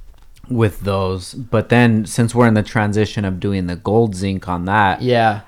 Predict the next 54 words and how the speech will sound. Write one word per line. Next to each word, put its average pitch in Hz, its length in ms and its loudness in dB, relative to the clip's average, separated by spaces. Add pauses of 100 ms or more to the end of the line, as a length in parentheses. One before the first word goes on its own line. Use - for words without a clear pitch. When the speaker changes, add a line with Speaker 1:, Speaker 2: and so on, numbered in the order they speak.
Speaker 1:
I 101 60 -2
might 101 280 0
just 92 220 -6
do 98 140 -2
everything 92 460 -4
black 85 440 -2
with, - 320 -12
with 92 260 -6
gold 87 300 -4
zinc 85 300 -8
bolts. 87 360 -4
Speaker 2:
Is 123 120 -2
that 135 180 6
what 143 140 2
you 147 80 0
have 135 160 0
on 135 100 0
it 127 40 2
right 120 220 0
now, 131 200 -2
is 123 160 -2
the 117 80 -2
black 117 440 2
washers 110 560 -4
with 110 140 -8
gold 113 240 -2
zinc 107 240 -6
bolts? 107 220 2
Speaker 1:
Yeah, 110 300 6
yeah, 104 280 2
but 98 160 -2
I, 101 160 2 (180)
I 123 120 4
just 123 240 0
did, 117 160 2
like, 92 160 2
half 104 380 2
the 95 100 -4
car 90 440 0
Speaker 2:
Yeah. 113 220 0
Speaker 1:
because 131 240 2
Speaker 2:
What 151 80 8
Speaker 1:
I 156 40 8
Speaker 2:
was, 120 220 0
what 151 200 6
was 160 160 8
it 135 100 2
before 139 420 2
it 120 60 2
was 113 160 -2
the 117 80 -2
black 107 320 -2
and 107 140 -8
gold? 104 340 -4